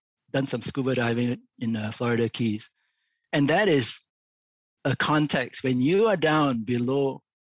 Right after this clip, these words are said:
the surface of the water. That is when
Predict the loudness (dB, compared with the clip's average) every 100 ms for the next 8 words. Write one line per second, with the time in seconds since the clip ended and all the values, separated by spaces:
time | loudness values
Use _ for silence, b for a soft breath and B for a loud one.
0 | _ -10 -4 -2 -2 -4 -4 -8 -8 -4
1 | -4 -4 -10 -16 _ _ _ _ -2 0
2 | 0 0 0 0 -2